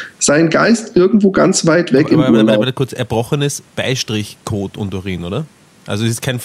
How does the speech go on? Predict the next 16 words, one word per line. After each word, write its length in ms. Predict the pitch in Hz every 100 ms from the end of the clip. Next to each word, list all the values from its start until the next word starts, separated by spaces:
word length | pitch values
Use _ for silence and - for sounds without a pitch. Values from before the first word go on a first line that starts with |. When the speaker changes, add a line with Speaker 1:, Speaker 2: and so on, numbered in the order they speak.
| -
Speaker 2:
kein, 240 | 123 110
kein, 260 | - 107 107
kein, 280 | 110 107 107 - _ _ _ -
kein, 280 | 107 101 98
äh, 420 | 98 95 90 82 76 98 _ _ _ _ _ _
kein 220 | - 98
Fehler 460 | - 107 104 101 92
im, 240 | 101 104 101
im 180 | 107
Geschlecht. 480 | 104 104 95 - - - -
Also 140 | 104 107
es 100 | 110
heißt, 200 | 120 -
es 180 | 117 123
heißt 240 | 110 -
nicht 180 | 120